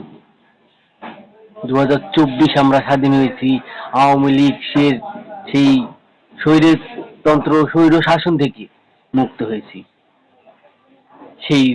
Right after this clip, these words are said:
দুহাজার চব্বিশ, ছত্রিশে জুলাই। আবার সেই স্বাধীনতা, মাগো,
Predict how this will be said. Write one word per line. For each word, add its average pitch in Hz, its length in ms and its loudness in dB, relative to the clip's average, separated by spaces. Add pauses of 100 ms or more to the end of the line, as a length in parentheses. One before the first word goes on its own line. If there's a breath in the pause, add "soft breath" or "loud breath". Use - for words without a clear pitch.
দুহাজার 120 460 -2 (120)
চব্বিশ, 107 640 -8 (1900)
ছত্রিশে 113 680 -10 (100)
জুলাই। 104 440 -4 (2000)
আবার 127 240 2 (100)
সেই 131 200 -2
স্বাধীনতা, 120 560 0 (1700)
মাগো, 139 340 2